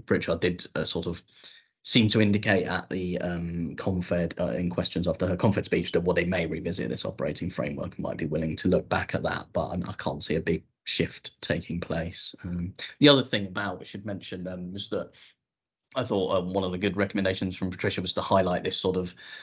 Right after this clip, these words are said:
process of penny packets of, of extra funding being doled out during the year with, like, enormous,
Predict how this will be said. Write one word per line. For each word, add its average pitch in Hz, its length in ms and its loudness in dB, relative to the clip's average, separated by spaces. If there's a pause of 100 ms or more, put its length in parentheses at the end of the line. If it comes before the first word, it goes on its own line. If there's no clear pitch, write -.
(320)
process 104 400 2
of 92 140 -4
penny 98 320 -2
packets - 500 -2
of, 98 280 0
of 98 240 0
extra 104 260 -2
funding 117 440 6
being 110 200 4
doled 104 240 6
out 104 140 6
during 113 180 4
the 107 80 0
year 117 300 4
with, 113 140 2
like, 82 180 0
enormous, 101 640 0